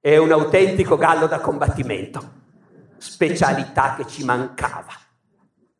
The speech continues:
Non tutti sono contentissimi di vedere Camillo al governo. Uno che è un po' in dubbio è il re Vittorio.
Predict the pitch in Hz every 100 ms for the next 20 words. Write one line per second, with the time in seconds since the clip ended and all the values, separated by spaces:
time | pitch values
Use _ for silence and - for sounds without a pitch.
0 | _ _ _ _ _ _ _ _ - 214
1 | 226 233 247 - - 185 170 175 180 180
2 | 175 156 180 170 165 147 143 131 139 143
3 | 131 117 127 131 127 110 107 117 120 165
4 | 185 175 160 147 147 160 156 170 175 175
5 | 175 135 117 127 127 123 87 87 85 90
6 | - -